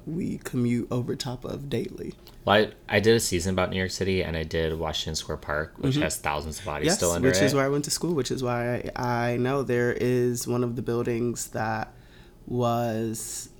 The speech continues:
Speaker 1: an asylum turned jail, now freshman year dorm, um, the T-shirt factory.
Speaker 2: Yep,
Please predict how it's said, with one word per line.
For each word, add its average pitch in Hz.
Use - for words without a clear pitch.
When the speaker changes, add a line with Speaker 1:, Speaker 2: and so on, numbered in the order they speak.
Speaker 1:
an 127
asylum 131
turned 117
jail, 120
now 120
freshman 127
year 113
dorm, 107
um, 123
the 127
T-shirt 127
factory. 123
Speaker 2:
Yep, 85